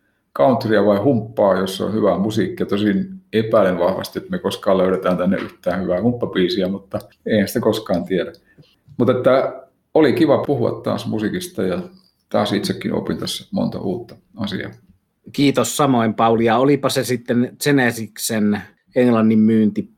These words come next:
Speaker 2: punnalla, niin, tai sitten toi Aqualung vesikeuhko, tai sitten toi Misplaced Childhood, niin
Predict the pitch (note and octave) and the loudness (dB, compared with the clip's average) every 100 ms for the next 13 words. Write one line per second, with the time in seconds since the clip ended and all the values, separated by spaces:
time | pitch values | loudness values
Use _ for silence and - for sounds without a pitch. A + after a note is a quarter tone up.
0 | _ - B2+ A#2 G#2+ G2+ G2 G2 G2+ G2 | _ 0 2 4 2 2 2 2 2 2
1 | G2 - _ _ A2+ G#2+ G#2 - G2+ - | 0 -4 _ _ 0 2 2 -2 -6 0
2 | G2 F#2+ G2+ G2 G2 F#2+ - _ _ _ | -2 2 2 4 2 0 -4 _ _ _
3 | _ A2 A2+ G2 G2 F#2+ F#2+ F#2 - - | _ -4 -2 0 2 2 0 -2 -10 -6
4 | G#2 - G#2 F#2 F#2 F#2 - - F2+ - | -4 -2 -2 -2 0 0 -2 -6 -6 -6
5 | _ _ _ - G#2+ F#2+ - G2 - G2 | _ _ _ -4 -2 0 -2 -6 -2 -2
6 | F#2+ G2 F#2+ F#2 - _ _ _ _ B2 | 2 2 4 2 -2 _ _ _ _ -2
7 | A2 - G#2 F#2+ F#2 - - - _ _ | -2 0 0 2 2 -2 -10 -20 _ _
8 | - A#2 A2 G2 F#2+ G2+ G2 G2 G2 F#2+ | -2 0 2 0 -4 -2 0 2 2 -2